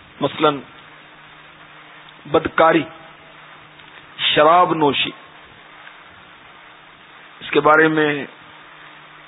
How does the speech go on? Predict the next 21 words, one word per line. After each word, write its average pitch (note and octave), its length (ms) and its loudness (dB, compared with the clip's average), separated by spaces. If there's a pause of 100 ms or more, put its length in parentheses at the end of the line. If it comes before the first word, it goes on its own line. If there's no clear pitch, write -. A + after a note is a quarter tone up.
(1800)
ہمارے D3+ 260 2
آقا D#3+ 580 2 (120)
شہنشاہ D#3+ 720 0 (220)
خوش D#3+ 320 -4
خصال، D3+ 560 2
پیکر C#3+ 360 0 (320)
حسن D3 320 -6
و C#3+ 260 -2 (140)
جمال، D#3 600 2
محبوب D#3 600 -2
رب D3+ 460 0 (180)
ذوالجلال D#3 680 2 (120)
صلی D3+ 180 -6
اللہ D3+ 440 -2
علیہ D#3 180 -6
وسلم D3 400 -10
نے D#3 260 -10 (300)
جو - 140 -8
ارشاد E3+ 300 -6 (100)
فرمایا، D#3+ 400 -2 (420)
بڑی F#3+ 140 -4